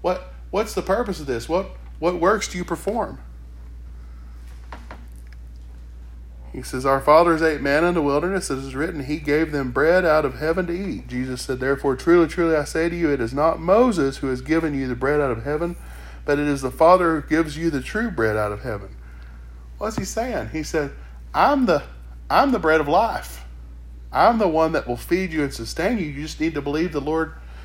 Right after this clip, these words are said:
that he would provide a way of deliverance."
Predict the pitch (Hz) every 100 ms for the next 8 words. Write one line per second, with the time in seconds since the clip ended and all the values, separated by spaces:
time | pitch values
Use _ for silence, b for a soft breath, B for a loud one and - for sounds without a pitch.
0 | B B 123 123 185 175 151 B B B
1 | B B 143 135 151 170 170 175 180 175
2 | 226 262 104 - -